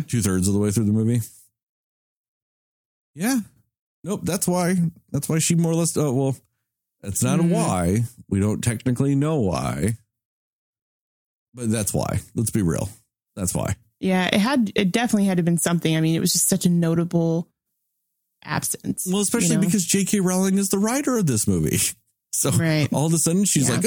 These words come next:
Speaker 1: "Oh, I, I don't have anything for this character that I've developed for two movies."
Speaker 2: Exactly. Like, why would that be the case? Yeah.
Speaker 1: Yeah, no, she got wrote the fuck out.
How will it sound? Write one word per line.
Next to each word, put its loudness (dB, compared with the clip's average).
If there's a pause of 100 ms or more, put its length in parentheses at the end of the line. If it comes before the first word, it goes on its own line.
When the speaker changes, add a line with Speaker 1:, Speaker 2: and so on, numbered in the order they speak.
Speaker 1:
"Oh, 0
I, 0
I -2
don't 0
have 0
anything 0
for -2
this -2
character -2
that 0
I've -2 (140)
developed 0
for 0
two 0
movies." 0 (100)
Speaker 2:
Exactly. 0
Like, -2
why 0
would 0
that -2
be -2
the -2
case? -2
Yeah. 0 (1200)
Speaker 1:
Yeah, 0
no, 2
she -2
got 0
wrote 0
the 2
fuck -2
out. 0